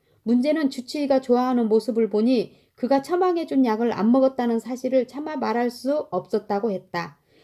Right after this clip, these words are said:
왠지 그 의사가 실망할 것 같다라는 것이었다. 무슨 뜻인가? 환자도 본능적으로 아는 것이다.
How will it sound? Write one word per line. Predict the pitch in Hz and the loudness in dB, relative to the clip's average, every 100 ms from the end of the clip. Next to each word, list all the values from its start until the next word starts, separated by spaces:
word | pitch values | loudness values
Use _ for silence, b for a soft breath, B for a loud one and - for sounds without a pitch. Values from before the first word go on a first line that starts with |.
| b | b
왠지 | 214 269 277 294 233 | 2 4 4 0 -2
그 | - 233 240 | 0 0 0
의사가 | 233 233 233 | 0 -2 -2
실망할 | 226 349 370 330 277 | 0 0 0 -2 -4
것 | 269 | -4
같다라는 | 269 - - 214 208 202 | -4 -6 -4 -2 0 -2
것이었다. | 180 185 170 - 180 - _ _ | -4 -8 -12 -10 -12 -14 _ _
무슨 | 214 240 403 | -4 4 4
뜻인가? | 359 - 202 208 226 - - b b b | 4 -2 -2 0 -2 -4 -12 b b b
환자도 | 440 466 494 480 - | 0 2 4 4 4
본능적으로 | 254 277 339 359 285 294 | 6 6 4 4 2 2
아는 | 247 185 233 | 0 0 0
것이다. | 247 - - 170 165 | 0 -2 -6 -8 -8